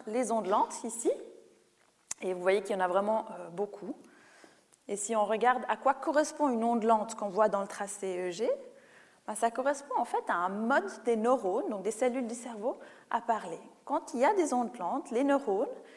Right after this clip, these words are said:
ils commencent à osciller entre deux états. Un état où ils sont silencieux, ils ne déchargent pas, il y a vraiment un silence neuronal qui s'appelle un off state, et puis ils commencent à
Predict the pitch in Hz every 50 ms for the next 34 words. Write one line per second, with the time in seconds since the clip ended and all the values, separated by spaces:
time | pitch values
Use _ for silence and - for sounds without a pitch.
0 | - - _ _ - 262 - - 302 269 254 277 339 - - 247 208 233 262 -
1 | - - - 392 427 359 247 226 - - 196 185 220 247 233 214 226 226 - -
2 | - - - - - _ _ _ _ _ _ _ _ - 196 202 220 226 226 -
3 | 415 480 - - - - 202 202 - - - 202 196 - - - - - - 392
4 | 370 262 - - - - 262 294 440 508 - - - - - - - - _ _
5 | - 202 196 196 185 214 262 285 - 285 247 240 214 214 208 - - - - 240
6 | 311 - - - _ _ - 190 185 190 196 175 175 190 208 214 214 202 208 -
7 | - 226 208 208 214 214 220 202 202 202 208 185 175 175 - 370 403 - - -
8 | - 202 196 202 202 175 165 175 180 214 254 - - - - - 233 277 466 -
9 | - - - - - _ - - - - - - _ _ _ - 214 214 214 -
10 | - 403 554 571 453 349 - - 269 247 254 285 427 - - 277 262